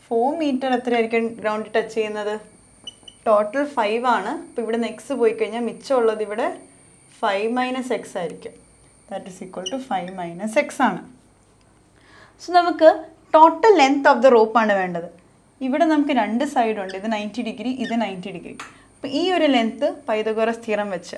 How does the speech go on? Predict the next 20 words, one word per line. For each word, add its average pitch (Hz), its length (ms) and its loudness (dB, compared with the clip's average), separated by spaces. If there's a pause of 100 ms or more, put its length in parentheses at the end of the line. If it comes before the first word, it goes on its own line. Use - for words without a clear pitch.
(120)
ഇതിനെ 240 280 -8
ഞാൻ 240 120 -4 (300)
എ, 202 40 -8 (800)
ബി, 190 160 -12 (720)
സി, 220 180 -8 (680)
ഡി, 185 120 -10 (680)
ഇ 294 40 -2 (120)
എന്ന് 220 180 2
വിളിച്ചാൽ 196 440 -4 (960)
എ - 20 4 (180)
ഇ - 20 -2 (120)
എത്രയായിരിക്കും? 226 560 0 (960)
എ 214 40 -4 (220)
ഇ - 20 0 (120)
is 180 100 -4 (100)
equal 175 300 0 (140)
to 214 100 -2 (1120)
ത്രീ 254 140 -2 (200)
square 277 440 10 (300)
plus 214 200 4